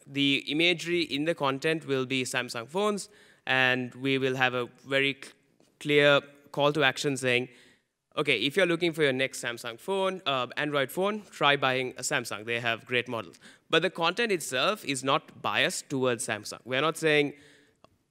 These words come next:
not, oh, these apps work only on a Samsung phone, or it's, uh, you have to have a Samsung phone to use these apps. The content is unbiased. We don't, we don't favoritize any apps in this content, uh,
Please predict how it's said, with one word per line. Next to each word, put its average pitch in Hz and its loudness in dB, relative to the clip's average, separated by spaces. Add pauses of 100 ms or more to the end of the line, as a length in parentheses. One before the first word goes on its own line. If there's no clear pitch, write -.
(140)
not, 143 4
oh, 123 0
these 156 6
apps 139 2
work 139 2
only 139 0
on 127 0
a - -2
Samsung 117 -4
phone, 143 4
or 113 -2
it's, 113 -6
uh, 107 -2
you 127 0
have 135 2
to 143 0
have 127 0
a 117 -4
Samsung 113 -6
phone 117 -2
to 117 -8
use 160 0
these 165 -4
apps. 160 0 (300)
The 165 -2
content 160 2
is 135 0
unbiased. 170 2
We 139 -6
don't, 139 -2 (100)
we 143 0
don't 143 0 (920)
favoritize 139 4
any 143 4
apps - 0 (260)
in 147 2
this 147 2
content, 131 -4
uh, 110 -4